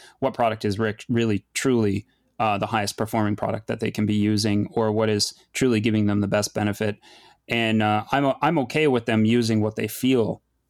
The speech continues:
uh, comfortable in, because sometimes that, that, that placebo type effect is actually, um, quite useful to have, uh, even though it may not be per-, the most efficient. Maybe it's a fraction under, but, uh, the placebo effect alone can give them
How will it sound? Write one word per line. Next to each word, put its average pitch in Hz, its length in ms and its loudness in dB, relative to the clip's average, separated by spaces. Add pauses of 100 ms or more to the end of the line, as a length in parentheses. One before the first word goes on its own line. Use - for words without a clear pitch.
(140)
uh, 104 460 0
comfortable 110 480 -2
in, 123 160 2
because 113 380 -2
sometimes 127 500 0
that, 117 220 0 (160)
that, 110 220 -2 (100)
that 113 240 -2
placebo 127 580 2
type 110 220 -4
effect 113 400 -4
is 104 120 -2
actually, 110 580 0 (440)
um, 110 640 2
quite 131 200 0
useful - 440 0 (100)
to - 80 -2
have, - 360 -6 (180)
uh, 110 360 2
even 127 220 4
though 120 160 4
it 113 80 -2
may 117 260 2
not 117 280 2
be 117 380 0
per-, - 340 -2
the 135 340 2
most 131 320 2
efficient. 117 520 -2
Maybe 117 260 2
it's 110 140 -2
a 110 60 -2
fraction 117 540 0
under, 110 380 2 (320)
but, 110 360 0
uh, 104 420 2
the 117 120 0
placebo 113 500 0
effect 107 360 -2
alone 107 300 0
can 98 300 -2
give 110 220 -4
them 104 300 2